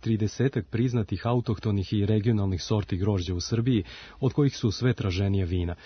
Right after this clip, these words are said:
Međutim, zbog nepristupačnosti i starosti vinograda u kojima se gaje i vremešnosti njihovih vlasnika, kao i problema sa sertifikacijom sadnog materijala, većina tih sorti grožđa ozbiljno je ugrožena.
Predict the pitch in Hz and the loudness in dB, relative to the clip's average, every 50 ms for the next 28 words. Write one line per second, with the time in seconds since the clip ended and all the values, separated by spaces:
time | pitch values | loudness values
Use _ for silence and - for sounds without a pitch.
0 | - - - - - - 104 101 95 127 123 - 131 95 95 90 85 82 101 98 | -20 -20 -16 -8 -2 0 0 2 4 2 4 4 4 2 2 0 0 0 0 0
1 | 90 98 98 110 139 - - 110 - - - 95 - 98 92 - 101 95 - - | 2 2 2 2 2 2 2 0 -2 -2 -4 -6 -4 -6 -6 -4 -4 -6 -4 -4
2 | - 101 101 110 107 98 95 90 - - - 120 123 120 101 - - - 95 87 | -4 -4 -2 -2 -2 -2 -2 -4 -4 -2 0 2 2 2 0 -2 -2 -4 -2 0
3 | 101 113 120 113 92 92 92 85 92 92 90 87 - 104 101 101 101 98 - - | 2 2 4 2 2 0 -2 -2 -2 -2 -4 -2 -2 0 0 0 0 -2 -2 -2
4 | 107 98 107 117 113 95 87 87 - - - - - - - 113 101 98 101 101 | -2 0 2 2 2 2 0 -4 -6 -10 -12 -16 -16 -12 -6 -4 -2 -2 -2 0
5 | 101 107 110 107 107 104 - - 107 98 - - - 104 107 110 - - 110 107 | 2 4 4 4 4 2 2 0 -2 -2 -2 -2 0 2 2 2 2 0 0 0
6 | 104 - 104 104 135 147 113 - - 95 87 - 92 85 - - - 92 87 87 | 0 -2 -2 0 0 0 0 0 -4 -6 -4 -4 -4 -6 -6 -4 -4 -4 -2 -2
7 | 87 87 90 90 - 92 95 87 92 95 104 110 107 98 - - 95 92 90 - | -2 -2 -2 -2 -2 -2 -2 0 0 2 2 2 2 0 -2 -2 -2 -2 -2 -2
8 | - 92 - - 95 - 98 - 101 101 101 - - 117 98 - - 117 117 107 | -4 -6 -4 -4 -4 -4 -4 -2 -2 -2 -2 0 0 0 0 0 0 0 0 0
9 | 101 92 95 92 - - 98 92 92 95 107 131 135 101 - - - - - - | 0 -2 -2 -2 -2 -4 -2 -2 0 0 0 0 0 -2 -4 -8 -16 -20 -18 -12
10 | - 110 104 95 - 160 175 165 127 - 160 135 - - 143 151 143 - - 92 | -6 -4 -4 -2 0 0 0 0 0 -2 -2 -2 -2 -2 -2 -2 -2 -2 -2 0
11 | 98 110 131 127 107 104 104 92 - - 104 113 104 95 104 92 90 90 90 87 | 0 2 2 0 0 0 -2 0 0 0 2 2 2 2 0 0 0 0 0 -2
12 | 85 87 85 87 90 80 - 95 95 92 | -2 -2 -2 -2 -2 -2 -4 -6 -6 -8